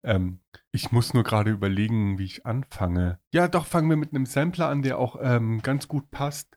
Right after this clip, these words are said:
Nee, der Sampler, den hatte ich in der ersten Folge schon von der Hip-Hop-Miniserie. Und zwar der Wortgewandt-Sampler. Der Wortgewandt-Sampler war, ähm,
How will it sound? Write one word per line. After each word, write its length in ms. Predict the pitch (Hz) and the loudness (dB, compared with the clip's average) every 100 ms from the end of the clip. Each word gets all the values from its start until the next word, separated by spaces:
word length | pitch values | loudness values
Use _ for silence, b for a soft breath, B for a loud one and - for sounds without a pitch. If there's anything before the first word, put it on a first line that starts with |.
| _ | _
Nee, 220 | 147 180 | 0 0
der 240 | - - 123 | 0 -2 -2
Sampler, 280 | - 147 139 | 0 -2 0
den 120 | 117 | 0
hatte 180 | 127 123 | -2 -2
ich 80 | |
in 100 | 139 | 0
der 220 | 110 104 123 | 4 2 2
ersten 360 | 127 - 120 | -2 -2 -4
Folge 380 | 107 - 107 107 | -6 0 0 0
schon 220 | - 107 | 0 -2
von 480 | - 101 101 104 107 | 0 -2 -2 -2 -2
der 160 | 101 98 | 0 0
Hip-Hop-Miniserie. 960 | 107 117 113 120 117 123 123 127 131 _ - | 2 0 2 2 4 2 2 2 0 _ -4
Und 100 | 147 | 4
zwar 120 | 180 | 8
der 160 | 147 98 | 8 8
Wortgewandt-Sampler. 880 | 98 - 95 92 - 95 92 95 - _ _ _ _ _ _ - | 4 2 -4 -4 -4 -8 -6 -8 -10 _ _ _ _ _ _ 2
Der 500 | 113 110 110 113 110 - | 6 8 8 4 0 -4
Wortgewandt-Sampler 1300 | 131 143 - 147 139 139 - 139 135 139 135 120 _ | 0 0 0 -2 -2 -2 -2 -2 -2 -4 -4 -6 _
war, 680 | 117 107 110 107 117 117 - | -20 -6 0 2 4 2 0
ähm, 420 | 113 104 101 101 | 0 0 -2 -6